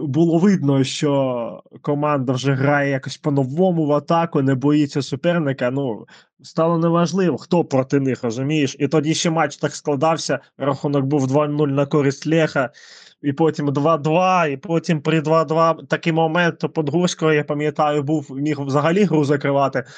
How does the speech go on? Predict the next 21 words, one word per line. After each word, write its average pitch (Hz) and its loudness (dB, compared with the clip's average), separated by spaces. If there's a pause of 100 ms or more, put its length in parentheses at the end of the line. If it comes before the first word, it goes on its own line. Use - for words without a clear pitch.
(280)
але 147 0
наприкінці 147 -2
матчу 151 -2
на 131 0
дев'яносто 139 0
сьомій 139 0
хвилині 135 2
за 120 0
останні 127 -2
атаки 131 -4
Лех 127 -2
вирвав 120 0
тоді 110 -8
перемогу. 135 -2 (540)
Е, 117 -6 (160)
вже 135 -2
тоді 196 0
було 151 4
видно, 147 4
що 135 -6
команда 143 -2